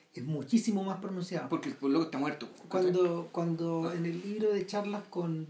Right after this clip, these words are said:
Speaker 1: Peter Bogdanovich, eh, Wells habla del Tercer Hombre,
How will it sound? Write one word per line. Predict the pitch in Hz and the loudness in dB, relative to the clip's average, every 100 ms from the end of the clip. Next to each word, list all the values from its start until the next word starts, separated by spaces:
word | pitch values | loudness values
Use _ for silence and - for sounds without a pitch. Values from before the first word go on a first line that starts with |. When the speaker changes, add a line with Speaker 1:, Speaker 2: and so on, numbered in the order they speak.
| - | -6
Speaker 1:
Peter | 185 185 170 | -2 0 0
Bogdanovich, | 175 156 156 190 208 202 - - | -4 -6 -6 -4 -4 -6 -14 -4
eh, | 185 156 156 147 143 | 0 2 2 -2 0
Wells | 151 196 - | 2 0 -2
habla | 180 190 208 214 | -2 0 0 2
del | 208 202 202 196 | 2 2 0 -2
Tercer | 185 - 214 | -6 -6 -2
Hombre, | 214 165 185 | 0 0 -2